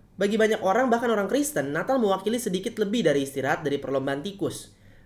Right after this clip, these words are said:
Beberapa hari downtime. Dengar, kita tahu teorinya. Yesus lahir di kandang di Bethlehem karena tidak ada kamar di penginapan. Dia adalah juru selamat kita yang dan seterusnya. Kami tahu semua itu. Jadi jangan terlalu bersemangat. Istirahat saja.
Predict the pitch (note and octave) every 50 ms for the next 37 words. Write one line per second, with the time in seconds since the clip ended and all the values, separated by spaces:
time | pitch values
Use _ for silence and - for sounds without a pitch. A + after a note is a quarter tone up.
0 | - - - F3+ F#3 G#3+ G#3 G#3 A#3+ A#3 A3 G3+ G3 G#3 G3 G3+ G3 G#3 G#3+ G#3
1 | G#3 F3 C3+ G#2+ G2 F2+ - - - - - - - - - - - D#3 D#3+ E3+
2 | D3 B2+ - - - F3+ A3+ A3+ - A3+ A3+ G#3+ A3 E3+ E3 D#3 D#3+ E3 D#3 B2+
3 | G2 G2+ - - - - _ - - D3+ D#3+ A3 G#3+ - G3 F#3+ G3 A3 A#3+ G#3+
4 | G3 G3+ F#3+ D#3 C#3 D3 E3 F#3 F#3+ F3+ D#3+ C#3 C3+ C3 B2+ A#2+ A2+ B2+ D3 F#3
5 | A3 A3 - D#3+ D3 D3+ C#3+ D3 D3 C#3+ C#3+ D3+ D3 D3 D#3+ F3 G3+ F3+ E3+ -
6 | F#3 F3 F3+ F#3+ G#3 G#3 - D3 A#2 G#2+ G#2 - - - - - - - - -
7 | E3+ G#3+ B3 B3+ B3 A#3+ A3+ G3 G#3+ G#3+ G#3+ G#3 A3 G#3 G3+ G#3 G3+ G#3 A3 A3
8 | - B3 B3 A#3 G#3+ G#3 G#3+ G3+ G#3 G3+ - - D#3+ D3 C3 - - A2+ A2 -
9 | - - - - - - - - - - - A#3 C4 B3+ A#3+ A#3 A#3 A#3 A#3+ A#3
10 | A#3 A#3 A#3+ A3+ F#3 C#3 A#2+ - - - - - - - - - - G3 B3+ A#3
11 | A#3+ A#3 A#3 A3+ A3 G#3+ A3 A#3 A#3 G#3 G3+ G3 F#3+ D#3+ E3 F3 E3+ D3+ A#2 -
12 | - - - - - - F#3+ A3 A3+ A3+ A3+ A3+ A#3 A#3+ B3 G#3+ F#3 C#3 A2